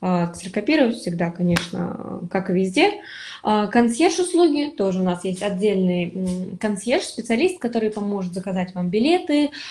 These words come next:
а, например, посоветовать, э, какое-то интересное место, ресторан, бар, музей, театр, и также заказать билеты.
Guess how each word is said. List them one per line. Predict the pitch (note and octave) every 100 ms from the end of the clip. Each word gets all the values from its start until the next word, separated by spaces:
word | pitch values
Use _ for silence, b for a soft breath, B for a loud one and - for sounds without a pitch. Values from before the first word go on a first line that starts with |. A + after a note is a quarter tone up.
| B
а, | F#3+ F#3+ F#3 F#3+ F#3 F3+ - -
например, | - F#3+ F#3+ G3 G3+ F#3+ F3+
посоветовать, | F#3 A3+ G3+ F3+ F3 E3+ -
э, | F#3 F3 F3+
какое-то | F#3+ F#3+ F#3
интересное | F#3 G3+ F#3+ F3+ F3+ F3+
место, | A#3 G4 - B3+
ресторан, | A3 - F#3+ A3 D4 D4 C#4+ G3+
бар, | F#3 G3+ A#3 A#3+
музей, | F#3 F#3 F3+ A3 G3
театр, | - - D#4 C#4+
и | - A3+
также | A3+ G#3+ G3+
заказать | G3+ G#3 G#3+ G3
билеты. | G3+ G3+ G3+ G3 F#3+